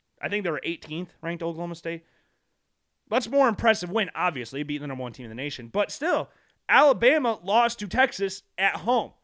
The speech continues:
Texas probably had the best win of the season up until Ge-, or Alabama beating Georgia. So if you're gonna put Bama in, because the College Football Playoff Committee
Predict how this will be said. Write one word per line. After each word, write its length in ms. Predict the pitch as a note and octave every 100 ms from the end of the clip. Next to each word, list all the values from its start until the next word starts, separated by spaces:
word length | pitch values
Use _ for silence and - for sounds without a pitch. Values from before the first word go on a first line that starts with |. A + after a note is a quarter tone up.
| _ _ _ _
Texas 260 | B3 B3+ A#3+
probably 300 | B3 B3 A3
had 320 | A3 A3 F3
the 180 | G3 A3
best 480 | E3 A#2+ A3+ B3+ F#3+
win 180 | A3+ B3
of 80 |
the 60 | G#3+
season 420 | - C#4 C#4 A3+
up 200 | G3+ A3+
until 440 | A3 F#3+ A#3 B3 G#3
Ge-, 140 | D#3+ G3+
or 160 | G3+ -
Alabama 400 | F#3+ G3+ G3 F#3
beating 240 | F3+ D#3+
Georgia. 380 | D3 C#3+ A2 G2 _ _ _ _ _ _ _ _ _ _ -
So 140 | A#3
if 60 | A#3
you're 80 | A#3
gonna 160 | C#4
put 180 | C4 G#3+
Bama 300 | A#3 D#4 D4
in, 400 | E3 D3+ F#3+ A3+ _ _ -
because 200 | G#3+ A3
the 60 |
College 200 | C#4+ C#4+
Football 200 | B3 B3+
Playoff 260 | G#3 C4 B3
Committee 300 | A3+ G#3+